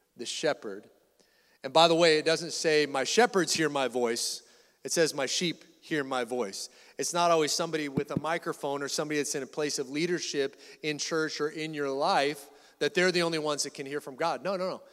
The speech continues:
We can all hear from God. There's power in that. There's power in you just hearing for God,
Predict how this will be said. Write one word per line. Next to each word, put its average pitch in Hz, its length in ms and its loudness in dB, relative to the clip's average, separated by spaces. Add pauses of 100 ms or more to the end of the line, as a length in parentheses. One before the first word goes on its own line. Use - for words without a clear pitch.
(280)
We 151 180 -4
can 190 180 -4
all 160 800 0
hear 147 200 -4
from 123 240 -12
God. 117 320 -10 (420)
There's 165 180 -6
power 180 640 -6
in 113 160 -18
that. 113 180 -20
There's 147 140 -14
power 175 380 -2
in 151 100 -6
you 147 160 -6
just 143 260 -10 (160)
hearing 160 420 -4
for 151 160 -10
God, 135 320 -6